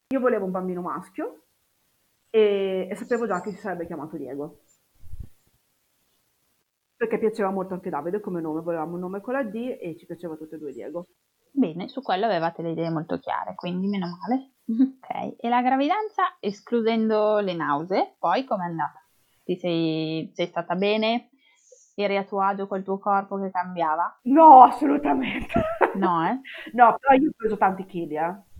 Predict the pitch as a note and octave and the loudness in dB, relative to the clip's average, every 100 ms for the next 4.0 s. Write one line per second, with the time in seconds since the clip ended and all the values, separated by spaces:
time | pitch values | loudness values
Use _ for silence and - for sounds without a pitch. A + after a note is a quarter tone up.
0 | - - _ - - G3 F3+ E3+ D#3+ D#3+ | -20 -20 _ -20 -2 2 4 4 2 0
1 | F#3+ D3+ G#3+ G#3+ C4+ D#4+ F#4 F4+ A3+ - | -4 -6 -6 -2 2 4 2 0 -2 0
2 | - G3 F3+ G#3 A3+ F#4 G4+ - G3+ G#3+ | 2 2 0 2 2 2 0 -6 -6 -4
3 | F3+ D3+ D#3 E3+ F#3 C#4 - - - | -2 -2 -2 -2 -4 -6 -12 -14 -14